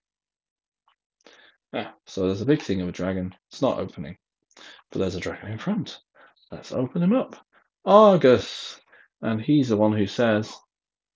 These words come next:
and, um, yeah, there's this guy, and he's like, "Hey, you know, I'll, I'll open this, and, uh, now you can fight the boss for this particular world, who's Toasty."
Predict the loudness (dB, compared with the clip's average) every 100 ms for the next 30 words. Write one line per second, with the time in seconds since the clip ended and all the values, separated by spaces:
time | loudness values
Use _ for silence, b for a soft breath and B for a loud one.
0 | _ _ _ _ _ _ _ _ _ _
1 | _ _ _ _ _ _ _ -10 -6 -6
2 | -6 -4 -2 -2 -2 -6 -10 -14 _ _
3 | _ _ _ _ _ _ _ B B _
4 | _ _ _ _ _ _ _ -12 -8 -8
5 | -10 _ -6 -4 -4 -6 -6 0 2 2
6 | 2 -2 _ -8 -4 -2 0 0 -2 0
7 | 0 -2 _ -2 0 0 -2 -2 0 0
8 | 4 6 6 4 -2 -4 -6 -14 -20 b
9 | b b -8 -6 -4 -2 -2 0 0 -2
10 | -4 -4 -2 -2 4 4 4 0 -4 -2
11 | -2 -4 -8 -8 -6 -4 -4 -6 -8 -16
12 | _ B B B -10 -4 -4 -4 0 2
13 | 2 -4 -8